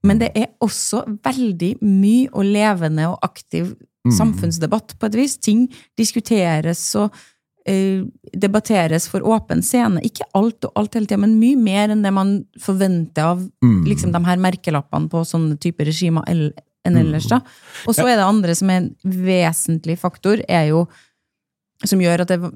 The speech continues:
Speaker 1: er vanskelig å spå utfallet either way, er hva vil skje? Ok, si at, eh, Ayatollah Khamenei får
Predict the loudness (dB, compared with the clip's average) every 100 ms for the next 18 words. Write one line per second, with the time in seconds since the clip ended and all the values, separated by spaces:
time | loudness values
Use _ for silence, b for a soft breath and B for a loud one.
0 | -6 -4 -2 -2 -2 -4 -4 -2 -2 -2
1 | -6 -2 -2 -2 -2 -2 0 0 2 2
2 | -2 _ -2 0 0 -4 _ _ _ _
3 | _ _ _ -2 0 2 -2 -2 -4 -2
4 | -2 -2 -2 0 0 0 -2 -2 _ -2
5 | 0 -2 -2 0 0 0 -2 0 -2 -2
6 | 0 0 2 0 -2 -8 _ _ _ _
7 | _ _ _ _ _ _ _ 0 0